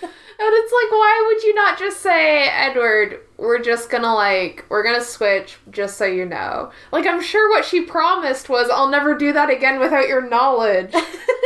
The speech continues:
Speaker 1: You know?
Speaker 2: And I think the only reason he probably didn't divorce her there and then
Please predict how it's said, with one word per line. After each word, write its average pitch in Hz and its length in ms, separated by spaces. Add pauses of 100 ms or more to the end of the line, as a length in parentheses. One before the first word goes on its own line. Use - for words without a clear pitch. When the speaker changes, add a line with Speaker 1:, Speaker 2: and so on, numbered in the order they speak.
(100)
Speaker 1:
You 294 120
know? 381 480 (520)
Speaker 2:
And 302 140
I 339 140
think 381 260
the 320 140
only 320 340
reason 285 380
he 233 120
probably 226 280
didn't 226 240
divorce 202 420
her 190 160
there 175 260
and 165 140
then 156 240